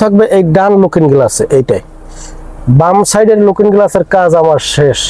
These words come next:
এই আমার ডান পাশের লুকিং গ্লাস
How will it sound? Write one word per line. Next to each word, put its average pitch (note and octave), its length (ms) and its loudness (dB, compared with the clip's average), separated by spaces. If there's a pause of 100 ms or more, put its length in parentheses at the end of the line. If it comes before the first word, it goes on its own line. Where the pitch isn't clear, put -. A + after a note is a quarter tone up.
(1160)
এই G#2+ 100 0 (1600)
আমার E3 140 0 (100)
ডান F#3 220 2
পাশের G3+ 260 0
লুকিং G3+ 260 0
গ্লাস G3+ 160 0